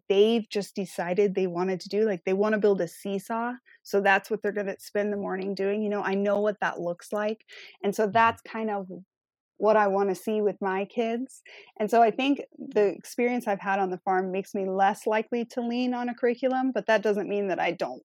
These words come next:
Speaker 1: want it there for <laughs> my safety net
Speaker 2: Mm-hmm.
Speaker 1: anyway. <laughs>
Speaker 2: Um,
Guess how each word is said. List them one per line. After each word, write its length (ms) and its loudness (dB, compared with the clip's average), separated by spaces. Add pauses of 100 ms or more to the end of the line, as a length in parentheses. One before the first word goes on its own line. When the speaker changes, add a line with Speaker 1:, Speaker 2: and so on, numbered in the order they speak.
(180)
Speaker 1:
want 240 -2
it 160 -8
there 320 2
for 200 4
<laughs> 140 2
my 100 4
safety 580 4
net 400 6
Speaker 2:
Mm-hmm. 120 0
Speaker 1:
anyway. 720 6
<laughs> 400 4 (300)
Speaker 2:
Um, 300 -2